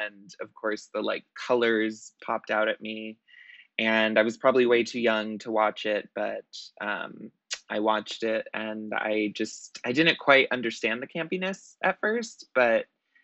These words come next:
I loved that it was, like, dangerous and girly and, like, you know, it just had such a punch to it. Um,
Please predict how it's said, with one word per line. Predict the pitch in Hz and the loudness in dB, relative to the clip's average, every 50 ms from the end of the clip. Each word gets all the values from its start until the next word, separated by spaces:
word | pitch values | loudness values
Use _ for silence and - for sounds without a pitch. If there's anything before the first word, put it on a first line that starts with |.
| _ _ _ _ _ _ _ - | _ _ _ _ _ _ _ 4
I | 120 113 113 113 110 107 107 107 110 110 - - - | 6 6 6 4 2 0 -2 -4 -6 -8 -10 -12 -10
loved | 117 117 120 117 117 110 107 110 107 - - - - | -8 -4 -2 0 0 -2 -2 -6 -14 -20 -12 -8 -6
that | 113 107 | -4 -4
it | |
was, | 104 101 101 87 | -4 -4 -6 -8
like, | - - _ | -10 -10 _
dangerous | - 131 123 120 117 107 117 113 117 107 - - 123 | -2 -2 -2 0 -2 -2 0 0 0 -2 -4 -6 -10
and | 120 113 | -10 -8
girly | 101 110 110 110 110 110 113 113 113 110 110 110 104 104 - - | -4 -2 0 2 2 2 0 0 -2 -2 -4 -6 -6 -8 -8 -8
and, | - 107 107 104 | -8 -8 -8 -8
like, | 104 104 104 101 98 90 _ - - - _ _ _ _ _ _ _ _ _ _ _ _ - | -12 -14 -16 -18 -18 -20 _ -20 -20 -20 _ _ _ _ _ _ _ _ _ _ _ _ -10
you | 117 127 120 | -6 -2 0
know, | 107 95 | 0 0
it | 73 | 0
just | - - - - | -2 -6 -8 -4
had | - 117 107 98 90 | -2 -2 -2 -2 -4
such | - - 113 - - 127 | -2 0 0 0 2 0
a | 113 - _ _ | -2 -2 _ _
punch | - - - 113 104 107 98 - - - - - - _ _ - | -14 -6 -4 -4 -4 -2 -2 0 0 0 0 -2 -8 _ _ -8
to | - - 85 76 | -6 -4 -2 -2
it. | 82 - - - - - - _ _ - | -2 -2 -2 -4 -8 -14 -18 _ _ -4
Um, | 110 101 87 - 71 60 64 65 | -2 -2 -4 -4 -8 -12 -14 -16